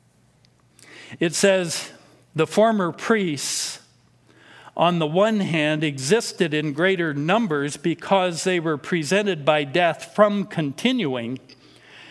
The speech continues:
But Jesus, on the other hand, because he continues forever, holds the priesthood permanently.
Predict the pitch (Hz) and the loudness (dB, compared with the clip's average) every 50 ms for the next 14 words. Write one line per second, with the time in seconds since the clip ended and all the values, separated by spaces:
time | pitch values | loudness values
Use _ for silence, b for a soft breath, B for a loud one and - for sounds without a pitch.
0 | B B B B B B B - - 156 151 139 131 208 254 285 233 170 170 156 | B B B B B B B -2 0 0 0 2 2 2 2 2 0 -2 -2 -2
1 | - - 170 151 147 151 143 139 143 151 139 147 139 135 127 156 147 151 160 170 | 0 0 0 0 2 2 0 0 2 2 0 0 0 -2 0 0 0 0 0 0
2 | 160 156 151 147 - 185 175 175 156 170 160 151 - 165 165 151 - 202 208 202 | -2 -4 -4 -2 0 0 0 0 0 -2 -4 -4 -4 -4 -4 -2 0 0 0 0
3 | 175 160 147 - - - 147 139 147 160 196 208 165 135 123 120 147 175 - B | 0 -2 -2 -4 -4 -2 0 2 2 2 2 2 0 -2 -6 -6 -8 -10 -12 B
4 | B B B B B B B B B B B B B B B B B _ _ _ | B B B B B B B B B B B B B B B B B _ _ _
5 | _ _ _ _ _ _ - 175 190 180 160 139 165 175 - - 196 196 196 190 | _ _ _ _ _ _ 2 2 2 2 0 -2 -4 -4 -2 0 0 0 0 -2
6 | - - 196 196 180 160 - - 190 202 233 220 175 - - 127 127 113 107 | -2 0 0 0 0 -2 0 0 0 0 0 -2 -4 -4 -4 -4 -4 -4 -6